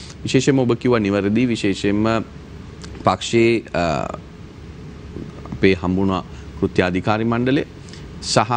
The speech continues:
විධායක කමිටුව මේක-, මේකට පාර්ලිමේන්තු මන්ත්‍රීවරු ඇතුළත් වෙනවා. ඊට හා සමගාමීව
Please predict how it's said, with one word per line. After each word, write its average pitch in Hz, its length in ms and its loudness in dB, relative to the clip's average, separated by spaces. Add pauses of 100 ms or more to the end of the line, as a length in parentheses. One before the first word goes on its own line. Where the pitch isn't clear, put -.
(480)
විධායක 92 400 2 (200)
කමිටුව 110 380 2 (720)
මේක-, 107 400 0
මේකට 101 540 2 (220)
පාර්ලිමේන්තු 98 500 2
මන්ත්‍රීවරු 92 640 2 (340)
ඇතුළත් 95 420 0
වෙනවා. 165 260 2 (640)
ඊට 120 140 6
හා 143 220 2
සමගාමීව 139 800 2